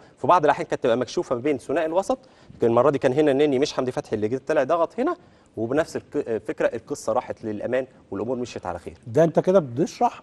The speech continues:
Speaker 2: اللي هو ايه، زي ما قلنا كده ايه اللي انت اتكلمت فيه كله ده، ازاي تجنبنا مشاكل مباراه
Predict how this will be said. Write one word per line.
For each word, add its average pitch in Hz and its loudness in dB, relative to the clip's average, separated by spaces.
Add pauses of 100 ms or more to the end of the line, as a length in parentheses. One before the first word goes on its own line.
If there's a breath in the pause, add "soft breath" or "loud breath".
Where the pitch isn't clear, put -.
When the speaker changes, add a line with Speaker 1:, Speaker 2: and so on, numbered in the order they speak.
Speaker 2:
اللي 123 -4
هو 156 2
ايه، 156 -2 (120)
زي 147 -2
ما 160 -2
قلنا 165 0
كده 170 -4
ايه 151 -2
اللي 120 -4
انت 170 -4
اتكلمت 165 -2
فيه - -16
كله 202 -2
ده، 202 0 (420 soft breath)
ازاي 156 4
تجنبنا 165 2
مشاكل 151 -2
مباراه 143 -2